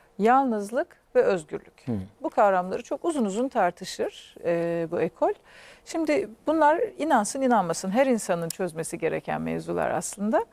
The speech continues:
Speaker 1: Siz bu din insanlara yaratıldıktan sonra bir daha yok olmayacaklarını söyleyerek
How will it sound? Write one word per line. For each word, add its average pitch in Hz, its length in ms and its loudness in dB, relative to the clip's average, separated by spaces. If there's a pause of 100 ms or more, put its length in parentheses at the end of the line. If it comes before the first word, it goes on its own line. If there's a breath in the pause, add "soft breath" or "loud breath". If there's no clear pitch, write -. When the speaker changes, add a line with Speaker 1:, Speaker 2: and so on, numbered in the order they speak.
(520 loud breath)
Speaker 1:
Siz - 520 -4 (360)
bu 285 240 0
din 302 280 2
insanlara 269 880 2
yaratıldıktan 240 840 0
sonra 202 420 0
bir 269 180 2
daha 220 200 2
yok 233 300 4
olmayacaklarını 190 920 0
söyleyerek 208 680 2